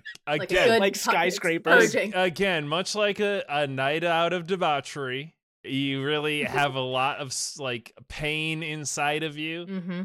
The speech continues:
Speaker 2: and there's a lot of, like, you keep exploding things around you, you keep punching walls and putting holes in them, and then you just
Speaker 3: <laughs>
Speaker 2: let it all out <laughs> one
Speaker 3: <laughs>
Speaker 2: way
Speaker 3: You
Speaker 2: or
Speaker 3: let it all
Speaker 2: another,
Speaker 3: out and you feel better.
Speaker 2: and you feel a lot better, and you get a lot more clear-headed.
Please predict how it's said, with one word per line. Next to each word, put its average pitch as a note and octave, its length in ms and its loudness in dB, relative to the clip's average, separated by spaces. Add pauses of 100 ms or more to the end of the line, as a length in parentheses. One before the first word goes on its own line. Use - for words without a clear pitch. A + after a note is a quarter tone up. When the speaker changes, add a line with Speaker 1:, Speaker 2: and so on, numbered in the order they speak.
(240)
Speaker 2:
and B2+ 200 -4
there's B2+ 160 -2
a C3 60 -4
lot B2 400 -2
of, A#2+ 160 -4
like, A2+ 480 -6
you A#2 340 -10
keep C3 280 -12
exploding B2 480 -6
things A#2+ 260 -8
around A2+ 300 -4
you, A#2 80 -6
you A2+ 60 -8
keep A#2+ 160 -14
punching A#2 400 -10
walls G#2+ 520 -8 (180)
and G#2 280 -10
putting A2 180 -8
holes G#2 220 -8
in A2 80 -12
them, G#2+ 240 -10
and G2+ 180 -8
then A#2 320 -2
you A2+ 120 -8
just B2 380 -6 (360)
Speaker 3:
<laughs> - 360 -20
Speaker 2:
let B2 240 -4
it C#3 120 -4
all D3+ 260 2
out C#3 360 2 (200)
<laughs> - 180 -8
one C#3 300 -4
Speaker 3:
<laughs> - 20 -4
Speaker 2:
way D3+ 160 2
Speaker 3:
You D#3 60 4
Speaker 2:
or D#3+ 40 2
Speaker 3:
let D#3+ 80 0
it D#3+ 60 2
all D#3+ 80 4
Speaker 2:
another, F3 180 6
Speaker 3:
out F3+ 120 6
and F3 80 -8
you D#3+ 60 -2
feel E3+ 300 -2
better. D3+ 320 2
Speaker 2:
and D3 100 -2
you D3+ 80 -6
feel D3 280 0
a - 20 2
lot A#2+ 540 -2
better, G#2+ 280 -4
and G#2+ 120 -6
you G#2+ 80 -10
get G#2+ 140 -6
a G#2 60 -6
lot G2+ 280 -6
more G2 160 -10
clear-headed. F#2 600 -12